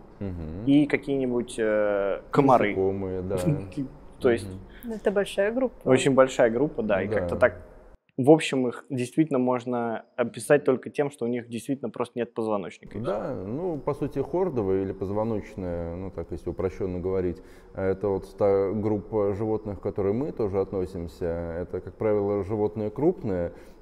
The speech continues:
Speaker 1: и, соответственно, имеющие хорды. А, собственно, всё остальное — это вот здесь и представлено, начиная кро-, от крохотных радиоляриев, раминифер, которые видны только под микроскопом, вот, от,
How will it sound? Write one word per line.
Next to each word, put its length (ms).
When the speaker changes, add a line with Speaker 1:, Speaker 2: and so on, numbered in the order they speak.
Speaker 1:
и, 260
соответственно, 480
имеющие 420
хорды. 440
А, 460
собственно, 240
всё 180
остальное — 840
это 440
вот 220
здесь 300
и 40
представлено, 640
начиная 440
кро-, 260
от 140
крохотных 500
радиоляриев, 680
раминифер, 640
которые 460
видны 300
только 180
под 140
микроскопом, 760
вот, 320
от, 400